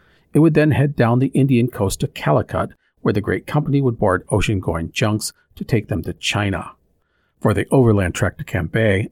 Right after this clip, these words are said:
Ibn Battuta had the protection of one thousand imperial cavalry.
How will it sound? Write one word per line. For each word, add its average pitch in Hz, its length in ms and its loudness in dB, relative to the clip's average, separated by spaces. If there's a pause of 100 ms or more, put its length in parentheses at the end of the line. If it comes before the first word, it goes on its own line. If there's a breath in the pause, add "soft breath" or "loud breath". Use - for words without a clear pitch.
(140)
Ibn 107 240 2
Battuta 123 340 2
had 101 120 0
the 90 60 -4
protection 110 460 -2
of - 160 -6
one 101 160 0
thousand 90 380 -2
imperial 82 680 -6
cavalry. 92 640 -4